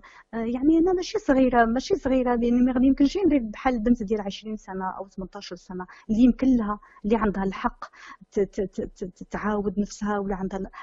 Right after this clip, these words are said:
أنا ماشي تنقول عندي الحق في الغلط كذلك، أنا إنسان، ولكن بواحد البورسونتاج عندي يمكن لها الغ-، الحق في الغلط، ولكن عندي ان بورسونتاج ديال الغلط، ما يمكنش ن-، ن-، يعني نقبل بعض الأش-، ال-، ال-، المسائل اللي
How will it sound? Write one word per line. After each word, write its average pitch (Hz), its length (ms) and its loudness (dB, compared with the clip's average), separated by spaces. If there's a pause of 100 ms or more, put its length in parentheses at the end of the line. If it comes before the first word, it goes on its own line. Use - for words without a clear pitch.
أنا 269 140 8
ماشي 330 240 4
تنقول 269 360 4
عندي 285 200 8
الحق - 300 0
في - 80 -6
الغلط 190 380 -4
كذلك، 175 460 -10
أنا 262 220 2
إنسان، 294 480 4 (440)
ولكن 285 420 0 (380)
بواحد 277 580 -2
البورسونتاج 262 840 -2 (100)
عندي 208 280 -2
يمكن 220 220 0
لها 185 320 -2
الغ-، 185 220 -4
الحق - 400 -10
في - 60 -10
الغلط، 185 480 -4
ولكن 214 320 -4
عندي 208 260 -4
ان 208 80 -4
بورسونتاج 214 640 -8 (320)
ديال 208 260 0
الغلط، 175 380 -6
ما 233 80 2
يمكنش 214 460 -4
ن-، - 560 -8
ن-، 185 500 -8
يعني 185 280 -8
نقبل 214 520 -6
بعض 185 300 -10
الأش-، 190 320 -12
ال-، 196 260 -12
ال-، 185 220 -14
المسائل 190 540 -12
اللي 175 300 -14